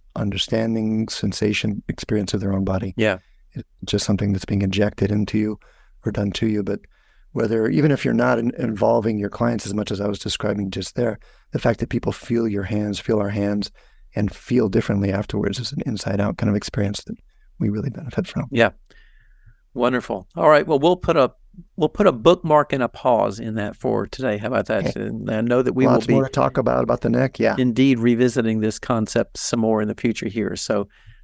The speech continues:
Speaker 2: um, but at this point today, we'll keep in mind that Books of Discovery has been a part of massage therapy education for over twenty years, where thousands of schools around the world teach with their textbooks, e-textbooks, and digital resources.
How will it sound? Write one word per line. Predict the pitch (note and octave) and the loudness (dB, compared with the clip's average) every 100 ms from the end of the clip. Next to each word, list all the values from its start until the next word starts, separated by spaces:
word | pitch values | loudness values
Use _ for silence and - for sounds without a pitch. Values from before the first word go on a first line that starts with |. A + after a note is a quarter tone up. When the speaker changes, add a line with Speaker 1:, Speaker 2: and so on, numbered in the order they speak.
| - | -6
Speaker 2:
um, | A2 G#2 G#2 - _ D#3 | -4 -2 -4 -12 _ 0
but | C3+ | 2
at | C3+ | 6
this | G3 - | 4 2
point | C3 G#2+ | -2 -4
today, | - - A#2 | -4 -4 -2
we'll | A#2+ A2+ | 0 -2
keep | - C3 A2+ | -2 -6 -2
in | |
mind | G#2+ G#2+ G#2 | 2 2 0
that | G#2 G#2+ - | -2 -4 -8
Books | A#2+ C#3 - | 0 0 0
of | G#2+ | -4
Discovery | G2+ - D3 C#3+ A2+ B2 | -6 0 2 4 0 0
has | G#2+ | -6
been | - G2+ | -6 -8
a | |
part | G2+ - A#2 | -4 2 2
of | F#2 G#2+ | 2 0
massage | G#2 - - E3 - | -2 -4 -4 -4 -4
therapy | A#2 G2+ A2 | -4 0 0
education | G#2 G2+ - C#3 - C#3 | -2 -4 -2 0 0 -4
for | - C#3 C3 | -2 0 0
over | C3 A2+ | 0 0
twenty | - A#2+ A#2 | -2 -2 0
years, | A2+ C3+ D#3 - - - - - - | 0 0 0 -6 -18 -20 -20 -14 0
where | C#3 | 0
thousands | - E3 E3 D3 B2 | 4 6 6 2 -2
of | A2+ | -2
schools | - D3 C#3 | 0 -2 0
around | A#2+ A#2 A2+ | 2 2 2
the | |
world | A2 A2+ G#2 | 2 2 0
teach | - F3+ - | -2 -4 -2
with | A#2+ - | -2 0
their | A2 | 0
textbooks, | - B2+ - - A#2 - - | 2 -2 0 0 0 0 -6
e-textbooks, | D#3 - A#2 - - A2 - | -6 0 -2 0 -2 -2 -2
and | - A2 G#2+ | -4 -2 0
digital | G#2+ G#2 A2 | 0 0 -2
resources. | G#2+ A#2 - F#2+ F#2+ - - | 0 0 0 -2 -2 -8 -10